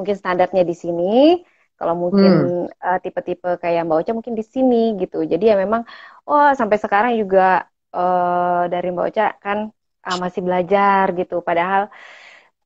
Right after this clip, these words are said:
Speaker 1: padahal kita tahu pengalaman dari, eh, breeding Mbak Ocha dan Mas Agung kan sudah tidak perlu dipertanyakan lagi ya.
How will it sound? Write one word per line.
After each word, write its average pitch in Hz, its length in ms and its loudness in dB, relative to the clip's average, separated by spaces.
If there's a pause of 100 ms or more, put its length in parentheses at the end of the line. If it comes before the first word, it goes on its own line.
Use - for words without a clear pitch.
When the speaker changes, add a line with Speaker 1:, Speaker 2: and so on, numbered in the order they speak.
(240)
Speaker 1:
padahal 185 340 2
kita 233 160 0
tahu 208 400 4
pengalaman 190 540 -2
dari, 185 500 -2
eh, 185 380 -2
breeding 180 640 -2
Mbak 175 160 2
Ocha 180 220 0
dan 180 160 2
Mas 180 100 -8
Agung 185 300 -6
kan 202 100 -10
sudah 156 380 -4 (580)
tidak 180 240 2
perlu 185 160 2
dipertanyakan 175 720 -4
lagi 175 380 -2
ya. 165 80 -4